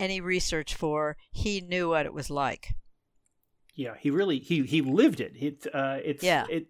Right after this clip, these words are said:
Speaker 2: it, it, it sound, it seem-, you know, for a three-hour movie with all these big name stars, it still feels like a very personal story for him that he, you know, after his experience in making,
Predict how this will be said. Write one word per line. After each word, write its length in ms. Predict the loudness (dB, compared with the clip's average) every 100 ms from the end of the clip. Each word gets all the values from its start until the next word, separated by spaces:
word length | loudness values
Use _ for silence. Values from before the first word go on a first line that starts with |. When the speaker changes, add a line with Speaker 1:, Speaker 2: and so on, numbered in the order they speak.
| -4
Speaker 2:
it, 100 | 0
it, 240 | 2 2
it 300 | 2 2 0
sound, 320 | -2 2 0 -2 -8 0
it 160 | 0
seem-, 220 | 4 2
you 80 | 4
know, 120 | 0 0
for 140 | -4
a 40 |
three-hour 500 | -2 0 4 6 6
movie 300 | 6 4 4
with 160 | 2 0
all 100 | -2
these 140 | -4
big 220 | -2 -4 -4
name 180 | -8
stars, 300 | -6 -2 -2 -2
it 140 | -8
still 180 | -4 -4
feels 320 | 0 2 2
like 80 | 0
a 60 |
very 280 | -2 -2 -2
personal 600 | -2 -2 -2 0 -4 -6
story 480 | -6 -6 -2 0 -2
for 160 | -4 -10
him 260 | -12 -14 -14
that 120 | -10
he, 60 |
you 200 | -8 -8
know, 60 | -8
after 460 | -6 -8 -8 -4 -4
his 140 | -4
experience 460 | -8 -4 -2 -2 -4
in 60 |
making, 380 | -8 -6 -8 -10